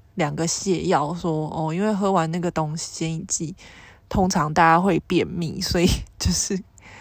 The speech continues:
叫你在当下也要就是吃泻药。然后这真的是微微的吓坏，<laughs> 但是都已经这样子了，就只能听话的把，呃，泻药也吃下去。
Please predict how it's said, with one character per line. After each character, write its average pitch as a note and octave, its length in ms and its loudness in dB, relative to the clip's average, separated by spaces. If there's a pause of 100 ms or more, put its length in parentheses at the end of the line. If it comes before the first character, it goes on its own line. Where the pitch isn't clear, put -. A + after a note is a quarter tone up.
(240)
叫 F#3 220 4
你 C#3 380 -10 (460)
在 E3+ 280 4
当 E3 260 2
下 E3 260 0
也 - 100 -10
要 - 440 -6
就 D#3+ 180 -8
是 G3 480 -10 (240)
吃 D3+ 320 -6
泻 - 420 -6
药。 - 140 -6 (1300)
然 F3+ 120 2
后 F#3 80 4
这 G#3+ 120 4
真 G#3 160 0
的 F#3 60 0
是 F#3 420 -2 (380)
微 F3+ 140 4
微 F#3+ 200 6
的 F3 80 2
吓 - 340 0
坏， - 240 4 (100)
<laughs> - 120 2
但 C4 200 0
是 - 260 -6
都 A#3+ 220 6
已 - 20 2
经 A3+ 280 -2
这 C#4 120 4
样 A3+ 180 4
子 - 180 0 (140)
了， E3+ 80 2 (460)
就 B3 140 2
只 G#3 140 -4
能 E3+ 260 -2 (240)
听 A#3+ 260 -2
话 A#3 180 6
的 E3+ 100 0
把， F3+ 320 -2 (640)
呃， C#3+ 440 -6 (280)
泻 - 240 -2
药 F#3+ 180 6
也 D#3+ 120 -2
吃 - 320 -4
下 F3+ 240 -2
去。 - 340 -12